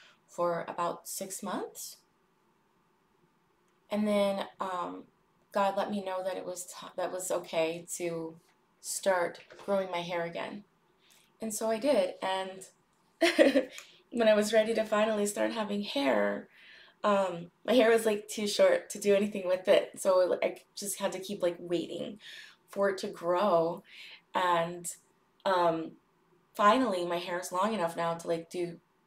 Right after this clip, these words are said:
you know, cute little, um, Bantu knot out twists, or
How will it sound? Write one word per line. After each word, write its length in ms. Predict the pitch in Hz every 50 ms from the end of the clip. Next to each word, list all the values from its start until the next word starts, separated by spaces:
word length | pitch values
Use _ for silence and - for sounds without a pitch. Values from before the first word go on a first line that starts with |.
| _ -
you 140 | 196 196
know, 220 | 190 175 170 165 170
cute 300 | - - 196 180 - -
little, 420 | 185 180 175 175 170 170 170 170 - - - - - - _ _ -
um, 520 | 185 180 170 165 160 160 160 165 170 - _ _ _ _ _ _ _ _ _ _ _ _ _ _ _ _ _ _ _ _ -
Bantu 420 | 202 185 180 - - - 208 196
knot 220 | 185 170 165 165 165
out 200 | 160 160 160 -
twists, 420 | - 170 165 - - - - -
or 280 | 185 175 165 160 160